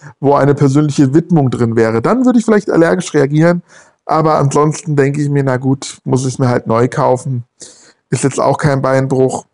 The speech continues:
Jo, aber neunundsiebzig Prozent haben tatsächlich schon mal ein beschädigtes Buch zurückbekommen.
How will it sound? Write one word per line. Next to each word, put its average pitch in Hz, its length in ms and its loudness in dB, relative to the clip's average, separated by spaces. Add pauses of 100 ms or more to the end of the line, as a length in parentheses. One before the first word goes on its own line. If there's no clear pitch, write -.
(1400)
Jo, 123 360 2 (380)
aber 147 240 0
neunundsiebzig 147 640 0
Prozent 131 420 -2
haben 135 240 0
tatsächlich 123 480 -2
schon 123 140 -2
mal 127 120 0
ein 135 120 -2
beschädigtes 135 560 -4
Buch - 220 -10
zurückbekommen. 147 640 -2